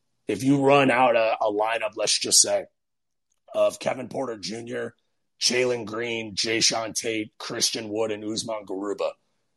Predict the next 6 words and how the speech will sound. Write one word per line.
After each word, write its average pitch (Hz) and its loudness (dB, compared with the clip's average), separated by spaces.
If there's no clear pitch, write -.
that 117 4
type 147 6
of 123 6
lineup 107 8
is 90 4
young, 120 2